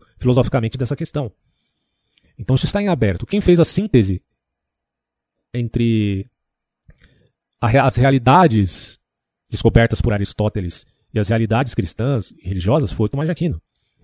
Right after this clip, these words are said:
Então, fez de uma maneira muito bem feita, trouxe novidades. Ele não é um plágio de Aristóteles de forma alguma. Mas, ainda assim, é uma, é um esforço, é uma tentativa intelectual de explicar essas questões. Como elas são de fato, é, é difícil dizer, né?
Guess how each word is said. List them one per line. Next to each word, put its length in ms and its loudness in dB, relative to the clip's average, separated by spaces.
Então, 560 -4
fez 240 2
de 60 2
uma 120 2
maneira 240 0
muito 120 -4
bem 120 0
feita, 280 2
trouxe 260 2
novidades. 580 -2
Ele 100 -8
não 100 -2
é 60 2
um 80 -2
plágio 560 0
de 80 -2
Aristóteles 440 -4
de 60 -14
forma 180 -2
alguma. 320 -4
Mas, 420 0
ainda 220 2
assim, 380 -2
é 100 0
uma, 300 -2
é 60 2
um 60 2
esforço, 380 2
é 40 -4
uma 80 -8
tentativa 360 -2
intelectual 440 0
de 60 -8
explicar 200 -6
essas 160 -4
questões. 480 -10
Como 160 2
elas 140 2
são 120 -2
de 80 -2
fato, 400 -6
é, 420 -4
é 20 -6
difícil 300 -4
dizer, 300 -6
né? 140 -6